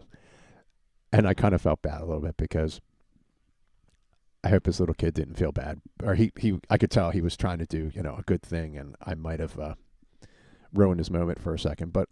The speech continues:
I apologize. We laughed about it, and we went on. But, so anyway, so that was my story about going to the grocery store and, um,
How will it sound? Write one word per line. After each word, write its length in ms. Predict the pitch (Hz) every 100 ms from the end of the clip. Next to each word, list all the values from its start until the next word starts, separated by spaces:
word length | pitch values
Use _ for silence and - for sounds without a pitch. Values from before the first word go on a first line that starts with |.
| -
I 80 |
apologize. 580 | 107 - 82 82 78 82
We 100 | -
laughed 260 | 87 82 -
about 280 | 82 78 78
it, 120 | 80
and 160 | 76 - _ - 82 -
we 80 | 87
went 180 | 80
on. 240 | 78 80 82
But, 160 | 87 - - - - -
so 140 | -
anyway, 280 | 214 120 92 -
so 140 | 170
that 120 | 165
was 140 | 170 147
my 120 | 127
story 320 | - 131 123
about 220 | 104 92
going 220 | - 110
to 140 | 107 104
the 80 | 92
grocery 320 | 104 110 -
store 360 | - 87 87 - - - - - _ _ _ _ -
and, 420 | 104 98 92 90
um, 440 | 98 92 87 85